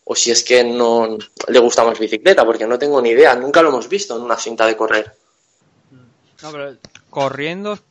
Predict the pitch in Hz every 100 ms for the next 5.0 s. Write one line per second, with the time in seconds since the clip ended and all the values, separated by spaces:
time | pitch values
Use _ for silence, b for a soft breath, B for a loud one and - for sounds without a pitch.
0 | 165 - 160 175 175 165 160 147 143 135
1 | 127 123 - 160 139 - 131 - - _
2 | _ - _ B B 269 214 151 139 160
3 | 190 190 165 - 156 143 127 127 131 123
4 | 135 143 147 151 180 190 165 147 156